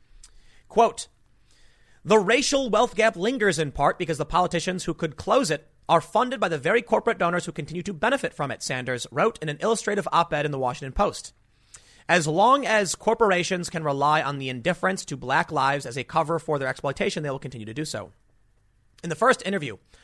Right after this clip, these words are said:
published in seventy-six, when Sanders was the Liberty Union Party's nominee for governor, the future senator responded to the announced sale of the century-old Vermont Marble Company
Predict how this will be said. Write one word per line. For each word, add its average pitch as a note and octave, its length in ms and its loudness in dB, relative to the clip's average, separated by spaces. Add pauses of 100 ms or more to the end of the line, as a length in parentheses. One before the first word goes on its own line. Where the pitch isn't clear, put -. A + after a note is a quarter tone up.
(320)
published F3+ 360 2
in D#3+ 100 -4
seventy-six, D3 640 -2 (380)
when B2 120 -12
Sanders F#3 400 0
was F3 120 -2
the F3 80 -2
Liberty F#3 320 -2
Union F3+ 220 -4
Party's D#3 360 -2
nominee C#3 260 -4
for B2 120 -12
governor, C#3+ 360 -2 (360)
the - 60 -20
future A#3+ 260 0
senator A#3 300 2
responded G3 580 0
to G3 80 -6
the F3 120 -4
announced D#3+ 360 -4
sale D3+ 380 -2
of B2+ 140 -6
the C3+ 80 -10
century-old F#3 680 -2
Vermont C#3+ 360 -2
Marble F#3 300 2
Company B2+ 420 -10